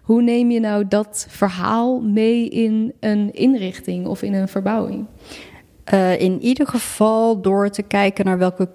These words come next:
Speaker 2: tijdsperiode je kiest voor de interieurs. Ehm, dus, eh, wat we zeiden, hè, die kleurtrapjes die zijn gemaakt. Dus je kunt ongeveer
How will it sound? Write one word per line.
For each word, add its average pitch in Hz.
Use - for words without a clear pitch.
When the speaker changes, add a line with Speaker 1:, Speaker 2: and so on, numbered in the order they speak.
Speaker 2:
tijdsperiode 147
je 147
kiest -
voor 165
de 156
interieurs. 160
Ehm, 165
dus, 170
eh, 160
wat 165
we 165
zeiden, 170
hè, 208
die 214
kleurtrapjes 202
die 196
zijn 202
gemaakt. 208
Dus 180
je -
kunt 180
ongeveer 180